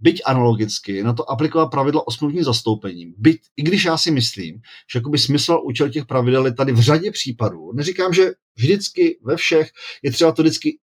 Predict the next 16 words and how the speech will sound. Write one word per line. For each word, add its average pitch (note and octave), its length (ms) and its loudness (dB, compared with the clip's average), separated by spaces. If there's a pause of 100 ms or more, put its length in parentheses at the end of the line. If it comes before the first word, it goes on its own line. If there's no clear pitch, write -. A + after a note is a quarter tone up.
(220)
ad D#3+ 220 4
hoc A#2+ 300 2
zkoumat, E3+ 480 2
jestli B2+ 180 -4
to B2+ 120 0
konkrétní D#3+ 560 0
pravidlo C#3+ 460 2
a C3+ 60 0
jeho D#3+ 300 4
smysl D3+ 340 0
a C#3+ 60 2
účel B2 280 2
dopadá C3+ 360 0
i C#3+ 100 -4
na C3+ 120 0
to C#3 180 -2